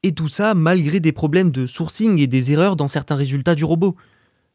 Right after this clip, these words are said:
Mais plus le temps avance, plus des problèmes apparaissent. Et les derniers en date ne sont pas très reluisants. Armés de chat G P T, des cybercriminels créent en effet des logiciels malveillants et de faux robots féminins.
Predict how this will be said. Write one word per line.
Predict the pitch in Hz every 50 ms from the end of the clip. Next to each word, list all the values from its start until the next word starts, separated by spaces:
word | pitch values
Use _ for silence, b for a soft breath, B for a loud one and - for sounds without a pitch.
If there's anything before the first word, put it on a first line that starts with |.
| b _ -
Mais | 139 139 131
plus | 120 _ - - 202 214
le | 202 180
temps | - 202 185 170
avance, | 160 143 131 143 151 165 180 175 - -
plus | - - 165 160 180 190
des | 160 175
problèmes | 170 - 151 147 131 135 139 147 151 -
apparaissent. | - 147 - 147 131 127 127 117 - - - _ _ -
Et | 190 196
les | 202 208
derniers | 160 175 170 160 151 147
en | 143
date | 135 139 151 170 -
ne | - 165 160 160
sont | - - 170 165
pas | 160 - - 170 156
très | - - 156
reluisants. | 139 127 139 127 123 123 120 135 123 117 _ _ _ _ _ _ -
Armés | 147 143 143 147 143
de | 135 120 123 113
chat | - 143 135
G | 123 123 147
P | 147 - 170
T, | - 185 214 202 B B B B B B
des | 147 165
cybercriminels | 156 - - 180 180 190 175 - - 196 196 170 147 139 147 170 185 175
créent | - - 185 190 180 175 -
en | 196 190
effet | 175 156 139 - 180 185
des | 156 151
logiciels | 147 143 139 123 131 123 - 139 127 123
malveillants | 139 175 185 190 147 151 139 127 143 170 175 _
et | - 165
de | 147 135 160 170
faux | 160 - - 196
robots | 170 160 147 131 135 165 180 175
féminins. | - - - 175 160 151 143 139 143 156 175